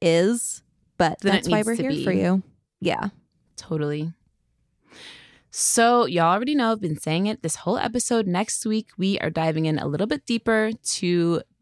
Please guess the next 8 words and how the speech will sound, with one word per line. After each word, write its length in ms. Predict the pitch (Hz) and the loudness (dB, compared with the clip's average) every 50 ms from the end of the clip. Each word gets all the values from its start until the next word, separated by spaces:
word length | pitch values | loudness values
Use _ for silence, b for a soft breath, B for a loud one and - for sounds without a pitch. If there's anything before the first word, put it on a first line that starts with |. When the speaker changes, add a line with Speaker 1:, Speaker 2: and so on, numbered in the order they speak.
| _ | _
Speaker 2:
your 180 | - 165 175 190 | -2 0 2 2
bespoke 380 | 208 240 226 - - 226 226 - | 2 0 -2 2 0 0 0 0
skincare 500 | - - - 247 262 262 - 285 262 262 | -4 -2 2 2 2 2 2 2 2 2
routine. 460 | 262 254 - - 285 262 262 262 247 | 0 -2 0 0 2 4 4 4 2
We're 60 | 202 | 2
talking 340 | 190 - 180 160 160 - 175 | 0 0 0 -2 0 0 -2
about 200 | 160 151 151 - | 0 0 0 0
ingredients, 840 | - 143 170 - - 226 233 214 233 226 220 220 226 226 220 - - | 0 -2 -4 -2 0 0 0 2 2 2 4 4 4 2 0 -2 -8